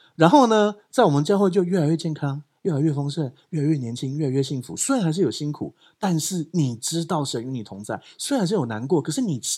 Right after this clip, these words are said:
你真实的生活，你享受上帝该有的，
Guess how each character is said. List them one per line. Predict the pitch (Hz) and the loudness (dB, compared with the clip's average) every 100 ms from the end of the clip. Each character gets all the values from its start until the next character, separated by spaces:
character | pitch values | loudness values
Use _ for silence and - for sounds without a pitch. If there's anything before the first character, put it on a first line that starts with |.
| - | -6
你 | 139 | -6
真 | 135 - 311 320 | -4 2 2 2
实 | - 147 | 0 -2
的 | 165 | -2
生 | 165 196 | 0 -2
活， | 165 127 | -2 -2
你 | 180 | -4
享 | 147 | -6
受 | - 190 | -4 -2
上 | 214 190 | -2 -4
帝 | |
该 | 175 165 | -2 0
有 | 156 | 0
的， | 95 | -2